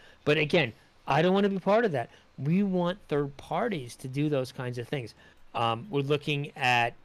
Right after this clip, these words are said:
um, uh, uh, doing, um, uh, um, these, these, um, uh, uh,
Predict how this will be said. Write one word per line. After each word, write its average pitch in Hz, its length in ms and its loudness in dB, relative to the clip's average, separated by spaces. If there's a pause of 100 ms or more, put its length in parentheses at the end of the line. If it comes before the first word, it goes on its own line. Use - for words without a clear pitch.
(100)
um, 107 360 -10 (380)
uh, - 20 -14
uh, 120 400 -8 (240)
doing, 135 640 0
um, 110 520 0 (720)
uh, 117 280 -4 (420)
um, 113 460 -4 (340)
these, 131 400 -4
these, 123 520 -4
um, 107 480 -6 (280)
uh, 123 100 -8 (180)
uh, 233 100 -10